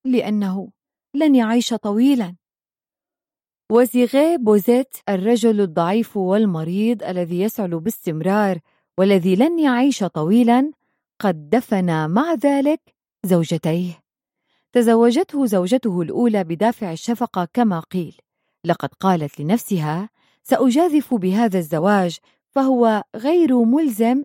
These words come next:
لأن زيغي بوزيت لن يعيش طويلا." ولكن الزوجة ماتت من البرد.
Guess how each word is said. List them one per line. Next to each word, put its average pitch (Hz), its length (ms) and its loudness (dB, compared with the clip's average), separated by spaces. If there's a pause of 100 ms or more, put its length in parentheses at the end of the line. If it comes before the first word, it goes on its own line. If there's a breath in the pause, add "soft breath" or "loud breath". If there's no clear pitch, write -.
(140)
لأن 269 480 2
زيغي 196 500 0
بوزيت 175 540 -2 (300)
لن 285 200 2
يعيش 190 400 -4
طويلا." 180 580 -2 (580)
ولكن 175 500 0
الزوجة 170 540 -2
ماتت 240 640 -2 (160)
من 202 220 4
البرد. 156 440 -4